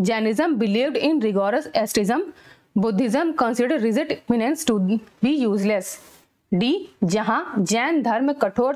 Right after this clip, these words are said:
तपस्या में विश्वास करता था, वहीं बौद्ध धर्म कठोर तपस्या को बेकार मानता था। तो बताइए इसका आंसर क्या होगा? जरा ध्यान से सोचिए,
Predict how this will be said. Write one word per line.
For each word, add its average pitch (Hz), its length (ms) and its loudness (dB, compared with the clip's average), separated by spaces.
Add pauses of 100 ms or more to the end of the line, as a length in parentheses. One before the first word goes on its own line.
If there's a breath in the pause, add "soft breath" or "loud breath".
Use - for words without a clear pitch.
तपस्या 214 420 0
में 277 120 0
विश्वास 254 480 -2
करता 247 320 0
था, 320 200 0 (420 loud breath)
वहीं 247 260 2 (100)
बौद्ध 214 300 0
धर्म 247 340 0 (340 loud breath)
कठोर 262 340 0
तपस्या 240 500 0
को 285 160 0
बेकार 220 520 0
मानता 185 460 2
था। 175 200 0 (340 loud breath)
तो 214 60 0
बताइए 226 420 0
इसका 294 220 0
आंसर 285 260 0
क्या 302 160 0
होगा? 285 340 0
जरा 202 240 0
ध्यान 226 260 0
से 277 100 0
सोचिए, 277 540 0